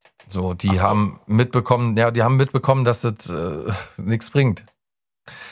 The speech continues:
Speaker 1: Er sagt, „Wir hatten das mit der Prohibition schon mal und haben mitbekommen, dass es nicht funktioniert. Wir haben, äh, das versucht mit Heroin und wie gesagt, hunderte Millionen von Menschen sind, äh,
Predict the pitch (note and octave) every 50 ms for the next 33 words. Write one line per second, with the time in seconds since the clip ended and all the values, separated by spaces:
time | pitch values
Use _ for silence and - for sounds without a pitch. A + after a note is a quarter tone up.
0 | - _ - G2 A2 A#2 G#2 - A2 B2 A2+ C3 A#2+ A#2 B2+ A#2+ A#2+ - - C3+
1 | C3+ B2 B2+ A#2 A#2 A2 - - - C3+ C#3 D3+ D3+ C#3+ - D#3+ C#3 C#3 C3+ B2+
2 | B2+ B2+ B2+ B2+ B2 - A2 A2 G#2+ A2+ A2+ A#2+ B2+ B2 - - A#2 - - B2
3 | A#2+ A#2 A2+ A2 A#2 A2+ A#2 G#2+ - A#2+ A#2 G#2 - A#2 A#2 A#2 A2+ G#2+ G#2+ G2+
4 | G2+ G#2+ G#2+ G#2+ G#2+ G2+ G2 - - _ _ _ _ _ _ _ - G#2 G#2 G2+
5 | G2 G2 F#2+ G2 D#2+ C#2 D2 E2+ G#2 G2+ - G#2+ G#2 G#2+ B2+ - - A2+ G#2 F#2
6 | A2 A2 G#2+ A2+ E2 B2 C#3 C#3 B2+ A#2+ G#2+ G#2 G2+ G2 D2+ D#2 - F2 A2 A2+
7 | A2 A2 A2 G#2 - - A#2 A2+ A2 G#2+ G#2+ A2 G#2+ G#2+ G#2+ G#2+ A2 A2+ A#2 A#2
8 | A2 - A2+ G#2+ G#2+ G#2+ A2 A2+ A2 - - A2+ A2 G#2+ G2 G2 - A2 G#2+ G#2
9 | G2 - - - _ _ _ _ - _ _ _ _ _ _ _ _ _ _ _
10 | _ _ _ _ _ _ _ _ _ _ _ _ _ - A#2 A#2 G#2+ G#2 G2 G2
11 | F#2